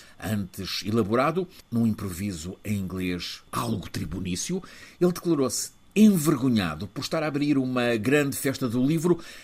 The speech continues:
em que há o apagamento de uma escritora premiada apenas para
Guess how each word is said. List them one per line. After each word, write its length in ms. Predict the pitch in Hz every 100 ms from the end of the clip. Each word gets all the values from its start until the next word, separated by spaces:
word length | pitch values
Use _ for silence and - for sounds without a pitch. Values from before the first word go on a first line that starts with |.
| -
em 100 | 160
que 160 | -
há 60 | 160
o 160 | 143 147
apagamento 580 | 160 139 143 139 131
de 140 | 107 131
uma 240 | 123 117
escritora 640 | 113 - 139 135 143 131
premiada 640 | - 135 127 131 139 170 170 -
apenas 800 | 151 - 190 196 196 190 170 -
para 480 | - 156 151 147